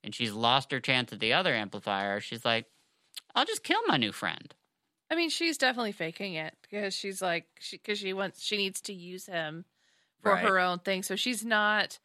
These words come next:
Speaker 2: like,
Speaker 1: Genuine.
Speaker 2: befriending him for a genuine purpose. Like, she's,
Speaker 1: Yeah.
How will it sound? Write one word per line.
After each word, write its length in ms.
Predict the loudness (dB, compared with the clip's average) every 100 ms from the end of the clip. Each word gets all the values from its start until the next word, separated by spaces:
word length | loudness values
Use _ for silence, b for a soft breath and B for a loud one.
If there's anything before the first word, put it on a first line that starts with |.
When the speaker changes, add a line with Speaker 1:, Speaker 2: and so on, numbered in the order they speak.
| b b b
Speaker 2:
like, 200 | 2 2
Speaker 1:
Genuine. 240 | 6 4 6
Speaker 2:
befriending 500 | 6 6 6 2 2
him 560 | 2 4 4 0 -4 -4
for 200 | 0 2
a 80 | 2
genuine 380 | 0 0 -2
purpose. 540 | -2 -2 0 -2 -2 -2
Like, 160 | -2
she's, 220 | -2 -4 -2
Speaker 1:
Yeah. 200 | -2